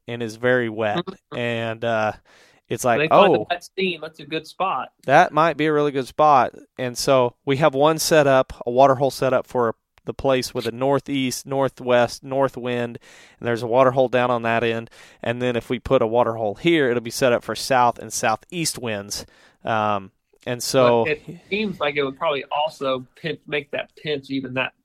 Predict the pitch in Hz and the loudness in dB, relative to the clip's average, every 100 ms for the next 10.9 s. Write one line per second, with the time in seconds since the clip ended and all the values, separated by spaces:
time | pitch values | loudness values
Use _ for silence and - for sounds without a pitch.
0 | - 131 123 120 123 135 120 - _ - | -10 -6 -4 -2 0 0 -2 -10 _ -6
1 | 113 101 98 - _ _ _ _ - - | -4 -4 -8 -16 _ _ _ _ -12 -10
2 | 127 110 64 - - _ _ _ - 127 | -6 -4 -4 -6 -12 _ _ _ 2 4
3 | 117 - - - _ - 113 113 110 101 | 4 0 -16 -20 _ -4 -2 0 -2 -4
4 | 98 _ _ _ _ _ _ _ _ _ | -10 _ _ _ _ _ _ _ _ _
5 | - 123 156 165 - - 131 120 110 120 | -12 2 6 6 2 -4 0 2 2 4
6 | 160 139 131 110 - - - 127 123 - | 4 4 2 -2 -4 -18 -12 -10 -8 -10
7 | - 151 - - - 170 - - _ _ | -12 -18 -20 -20 -20 -20 -20 -20 _ _
8 | _ _ _ _ _ _ _ _ _ _ | _ _ _ _ _ _ _ _ _ _
9 | _ 135 - 165 170 156 - 151 131 120 | _ -10 -2 0 0 -2 0 2 2 0
10 | - 131 131 - - 117 120 123 117 | 4 4 4 -4 -14 -2 2 2 0